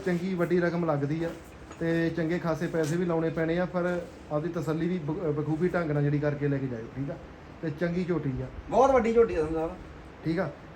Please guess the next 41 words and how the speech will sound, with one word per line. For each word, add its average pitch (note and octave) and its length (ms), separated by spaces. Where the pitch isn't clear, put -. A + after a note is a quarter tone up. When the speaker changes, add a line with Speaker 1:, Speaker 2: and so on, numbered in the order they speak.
Speaker 1:
ਇਸ F3 100
ਤੋਂ G#3 120
ਬਾਅਦ A#3 180
ਇੱਕ A#3 120
ਤੁਹਾਨੂੰ, A#3 400
ਅਹ, F#3 320
ਨੈਕਸਟ G3 340
ਜਿਹੜੀ G#3 200
ਅਗਲੀ F#3+ 160
ਮੱਝ G3 240
ਦਿਖਾਉਣੀ D#3 360
ਆ E3+ 60
ਦੋਸਤੋ। E3 380
Speaker 2:
ਇਹ B3+ 120
ਵੀ C#4+ 100
ਸੰਧੂ C4 260
ਸਾਹਿਬ B3+ 220
ਦੂਜੇ A#3 260
ਸੂਬੇ B3+ 180
ਝੋਟੀ B3 340
ਆ। C4+ 140
Speaker 1:
ਅੱਛਾ। E3+ 280
Speaker 2:
ਆਪਾਂ G#3+ 280
ਹੀ B3 100
ਵੇਚੀ A3+ 240
ਸੀ A3+ 120
ਪਹਿਲੇ G#3 260
ਸੂਬੇ F3 200
ਸੰਧੂ E3 160
ਸਾਹਿਬ D#3 200
ਜੀ। C#3 80
Speaker 1:
ਅੱਛਾ। D3+ 280
Speaker 2:
ਪਹਿਲੇ B3+ 240
ਸੂਬੇ B3 200
ਦੁੱਧ A#3 200
ਇਹਨੇ B3 140
ਬਾਰਾਂ G3 300
ਤੇਰਾਂ F#3+ 240
ਕਿਲੋ G3+ 200
ਕੱਢਿਆ A#3 320
ਜੀ। A3+ 140